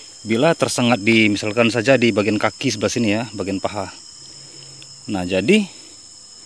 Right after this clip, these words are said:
bila tersengat di sini, ini usahakan arangnya ini dibasahin dulu. Dibasahin terlebih dahulu ya, jangan langsung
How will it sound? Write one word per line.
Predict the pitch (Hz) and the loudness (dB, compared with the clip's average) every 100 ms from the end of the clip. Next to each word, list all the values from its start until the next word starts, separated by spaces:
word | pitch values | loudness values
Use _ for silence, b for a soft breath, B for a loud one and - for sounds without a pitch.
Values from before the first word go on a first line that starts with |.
| B B - | B B -8
bila | 120 | -2
tersengat | 131 120 123 117 | -2 -2 -4 -4
di | 101 | 2
sini, | 160 143 151 B B B 120 | 4 4 2 B B B 0
ini | 156 190 | 2 4
usahakan | 143 - 147 143 135 190 202 220 - 127 | 2 2 2 2 0 0 0 -2 -4 0
arangnya | 127 - 143 135 139 131 156 | 0 2 2 4 4 4 4
ini | 185 147 131 | 4 4 4
dibasahin | 123 123 123 139 131 127 | 4 4 2 2 2 2
dulu. | 139 131 92 - - - B B B B 113 | 2 0 -2 -8 -20 -20 B B B B -2
Dibasahin | 101 104 120 110 | 0 2 0 -2
terlebih | 110 104 110 | 0 0 0
dahulu | 104 123 117 | 0 2 2
ya, | 120 135 107 | 2 0 -2
jangan | 107 | -2
langsung | 110 127 123 | -2 -4 -6